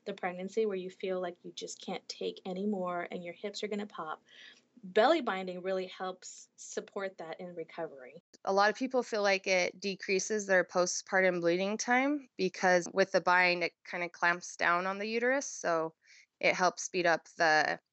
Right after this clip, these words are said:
Speaker 2: process of waste blood disposal.
Speaker 1: Um, and of course, lower back support. Any woman can tell you how amazing it is to have any lower back support after a long day of anything, chasing kids, sitting at a desk, just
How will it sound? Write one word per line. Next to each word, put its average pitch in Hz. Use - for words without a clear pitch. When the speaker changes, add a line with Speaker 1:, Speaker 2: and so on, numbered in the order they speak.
Speaker 2:
process 170
of 165
waste 165
blood 175
disposal. 202
Speaker 1:
Um, 190
and 214
of 220
course, 226
lower 202
back 175
support. -
Any 302
woman 185
can 185
tell 170
you 160
how 170
amazing 208
it 190
is 175
to -
have 170
any 233
lower 190
back 170
support 175
after 175
a 175
long 175
day 175
of 160
anything, 392
chasing 160
kids, 285
sitting 180
at 165
a 165
desk, 226
just 240